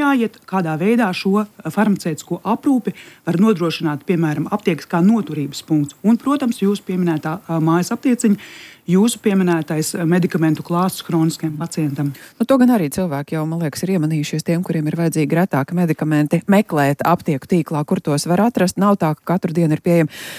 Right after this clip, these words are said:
Speaker 2: Ā, atgriežoties vēl, jūs minējāt, jūs no valsts gaidāt to stratēģisko norādi par tīkla izveidi. Kas ir vēl tie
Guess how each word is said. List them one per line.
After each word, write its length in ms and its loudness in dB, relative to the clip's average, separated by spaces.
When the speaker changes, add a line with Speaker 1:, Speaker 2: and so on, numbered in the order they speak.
Speaker 2:
Ā, 120 2
atgriežoties 500 2
vēl, 160 2
jūs 160 2
minējāt, 320 2
jūs 140 -2
no 100 0
valsts 240 -2
gaidāt 360 -2
to 100 -2
stratēģisko 720 -2
norādi 480 2
par 180 0
tīkla 300 2
izveidi. 380 0
Kas 240 0
ir 120 2
vēl 200 4
tie 300 -2